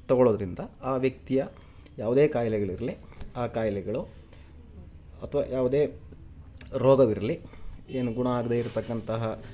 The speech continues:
ತುಂಬ ದೀರ್ಘಕಾಲ ಮನುಷ್ಯನಿಗೆ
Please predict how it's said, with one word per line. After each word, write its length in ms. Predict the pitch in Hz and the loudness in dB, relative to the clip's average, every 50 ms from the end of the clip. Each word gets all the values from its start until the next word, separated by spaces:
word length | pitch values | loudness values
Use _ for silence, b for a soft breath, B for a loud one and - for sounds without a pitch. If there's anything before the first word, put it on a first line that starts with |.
| B B - - | B B -12 -6
ತುಂಬ 320 | - 135 135 131 135 135 - - - - - - - - - - - - 139 | -2 2 4 4 4 4 2 0 -6 -14 -18 -18 -18 -16 -16 -14 -12 -2 2
ದೀರ್ಘಕಾಲ 480 | 135 139 131 131 127 - 131 127 131 127 127 - - - - - - - - - - - - - - - - - - - - - | 4 4 4 2 0 0 0 2 2 2 0 0 -2 -6 -12 -16 -18 -18 -18 -18 -18 -18 -18 -18 -18 -18 -18 -16 -16 -16 -10 -4
ಮನುಷ್ಯನಿಗೆ 580 | 131 135 131 123 - 135 127 120 120 123 123 | 0 0 0 0 0 -2 0 0 0 0 0